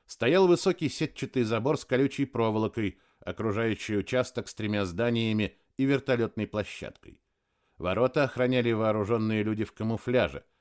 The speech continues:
Солдаты стояли и по всему периметру забора, через каждые несколько метров,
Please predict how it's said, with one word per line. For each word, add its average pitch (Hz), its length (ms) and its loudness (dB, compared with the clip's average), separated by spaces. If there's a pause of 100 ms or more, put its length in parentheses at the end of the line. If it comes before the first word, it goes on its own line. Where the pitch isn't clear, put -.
(320)
Солдаты 101 560 0
стояли 117 560 0 (240)
и 123 100 -2
по 143 140 -2
всему 160 320 0
периметру 151 480 2
забора, 110 500 2 (300)
через 110 320 -4
каждые 117 420 2
несколько 113 480 -4
метров, - 480 -4